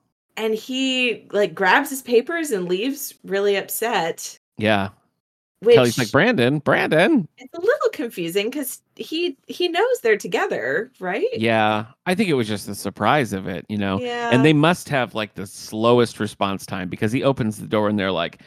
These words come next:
Speaker 2: "Make out for fifteen more seconds." "Oh, Brandon."
Speaker 1: Yeah.
Speaker 2: So,
Speaker 1: I,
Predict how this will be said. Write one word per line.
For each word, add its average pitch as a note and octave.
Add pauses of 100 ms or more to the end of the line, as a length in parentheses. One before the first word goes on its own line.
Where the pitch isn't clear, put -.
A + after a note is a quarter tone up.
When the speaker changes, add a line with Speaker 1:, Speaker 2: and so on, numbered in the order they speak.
(240)
Speaker 2:
"Make E2+
out F2+
for G#2+
fifteen G#2
more G#2
seconds." C3+
"Oh, D#3 (200)
Brandon." C#3 (480)
Speaker 1:
Yeah. F#3
Speaker 2:
So, G2
Speaker 1:
I, E4